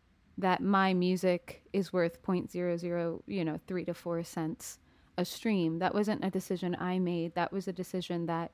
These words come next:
these platforms made for me. And then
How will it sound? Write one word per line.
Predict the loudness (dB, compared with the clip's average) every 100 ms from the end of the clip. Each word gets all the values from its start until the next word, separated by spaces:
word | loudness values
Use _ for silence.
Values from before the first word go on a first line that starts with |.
| -2
these | -2 0
platforms | 4 4 4 -2 0 0 -4 -12 -4
made | 2 2 2 -2
for | -4 0 0
me. | 2 4 4 4
And | 4 6
then | 6 4 2